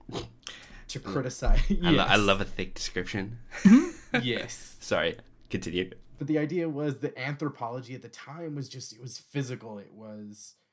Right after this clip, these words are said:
Speaker 1: surface level. And he said, "No, you have to contextualize everything. You have to make it a story. You have to get more description than just, well," trying to think of an example.
Speaker 2: Here is a clay tablet.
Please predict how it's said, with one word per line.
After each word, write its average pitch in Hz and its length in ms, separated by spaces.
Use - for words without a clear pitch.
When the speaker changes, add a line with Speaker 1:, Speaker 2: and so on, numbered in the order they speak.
Speaker 1:
surface - 680
level. 95 360
And 117 100
he 113 60
said, 123 240
"No, 147 60
you 147 140
have 170 320
to 151 60
contextualize 120 800
everything. 101 580
You 107 160
have 120 260
to 113 80
make 110 380
it 101 300
a - 60
story. 123 720
You 127 120
have 120 340
to 95 120
get 113 400
more 113 300
description 110 640
than 101 220
just, 98 460
well," 110 440
trying 131 200
to 120 60
think 117 200
of 104 60
an 104 80
example. 95 480
Speaker 2:
Here 107 280
is 98 120
a 92 120
clay 90 280
tablet. 87 520